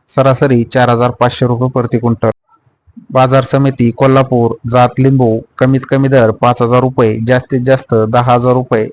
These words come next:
सरासरी सात हजार रुपये प्रति क्विंटल. बाजार समिती छत्रपती संभाजीनगर लिंबू, कमीत कमी दर सहा हजार रुपये, जास्तीत जास्त सात हजार रुपये, सरासरी सहा हजार पाचशे रुपये प्रति क्विंटल.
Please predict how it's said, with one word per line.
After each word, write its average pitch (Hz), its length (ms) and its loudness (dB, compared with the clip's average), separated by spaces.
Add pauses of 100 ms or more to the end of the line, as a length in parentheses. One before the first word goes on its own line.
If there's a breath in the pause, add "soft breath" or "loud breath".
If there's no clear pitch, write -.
सरासरी 120 600 -2
सात 123 300 -2
हजार 117 200 0
रुपये 120 240 -4
प्रति 127 340 -2
क्विंटल. 113 380 -2 (600)
बाजार 131 380 2
समिती 139 480 -2
छत्रपती 123 560 -2
संभाजीनगर 131 720 0 (380)
लिंबू, 123 420 0 (680 soft breath)
कमीत 131 240 -2
कमी 135 220 0
दर 131 220 2
सहा 127 320 -2
हजार 127 160 2
रुपये, 120 380 0 (300)
जास्तीत 131 360 -2
जास्त 131 300 -2
सात 120 380 -2
हजार 127 180 0
रुपये, 117 320 -2
सरासरी 123 540 -2
सहा 120 280 -2
हजार 117 200 -2
पाचशे - 320 -4
रुपये 120 280 -2
प्रति 113 320 -2
क्विंटल. 113 380 -2